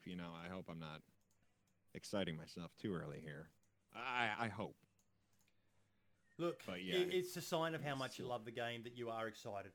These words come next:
Speaker 2: for it. You know, there's a lot of people who, they're over it. They're not hyped. Um, hopefully that, um, once the game comes out, it can recapture 'em again. But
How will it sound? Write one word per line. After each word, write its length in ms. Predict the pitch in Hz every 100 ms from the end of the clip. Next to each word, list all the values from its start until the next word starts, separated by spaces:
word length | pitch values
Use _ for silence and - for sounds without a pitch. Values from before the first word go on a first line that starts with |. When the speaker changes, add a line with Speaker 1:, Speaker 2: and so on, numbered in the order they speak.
| -
Speaker 2:
for 220 | 101 95
it. 60 | 101
You 60 | 107
know, 80 | 104
there's 160 | 107 110
a 40 |
lot 140 | 120 123
of 100 | 127
people 340 | 123 120 120 110
who, 380 | 110 110 107 107 _ _ -
they're 220 | 110 107
over 320 | 113 120 127 160
it. 60 | - - _ _
They're 80 | 107
not 200 | 104 113 110
hyped. 320 | 123 135 - - _ - _
Um, 240 | 101 101 104 123
hopefully 420 | 117 - 120 113
that, 140 | 113 - 117
um, 340 | 113 113 110 107 123
once 180 | 110 -
the 60 |
game 220 | 120 113 107
comes 220 | 110 107
out, 140 | 110
it 100 | 110
can 160 | 113 107
recapture 500 | 110 110 120 117 -
'em 100 | 123
again. 300 | 113 123 131 117
But 200 | 110